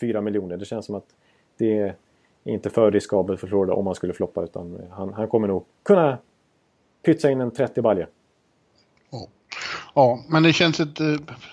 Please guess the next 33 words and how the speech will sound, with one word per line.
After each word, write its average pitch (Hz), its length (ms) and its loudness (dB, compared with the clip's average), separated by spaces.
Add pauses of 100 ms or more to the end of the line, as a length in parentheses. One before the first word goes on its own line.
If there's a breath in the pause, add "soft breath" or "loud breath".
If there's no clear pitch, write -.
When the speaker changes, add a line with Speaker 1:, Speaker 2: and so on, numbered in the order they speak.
(220 loud breath)
Speaker 2:
överhuvudtaget 151 460 4
så-, 156 220 4
som - 160 2
ett 151 120 4
lag 160 260 8
med 135 120 4
så 135 100 2
här, 123 440 4
eh, 117 220 -2
splittrad 147 800 2
identitet, 131 960 0 (300)
eh, 120 140 -6
och, 117 480 -4
och, 127 100 2
eh, 127 140 2 (400 loud breath)
ständig 143 560 6
omvandling 139 800 6 (240)
från 143 240 0
det, 139 180 2 (100)
kastas - 480 0
från 139 140 -2
det 139 80 2
ena 139 180 4
till 135 120 -2
det 123 80 4
andra. 127 200 0 (300 loud breath)
Ja, 139 180 -2
jag 135 140 2
tror 165 160 6
inte 135 120 0
på 120 100 -2
Florida 113 340 4
längre. 107 300 2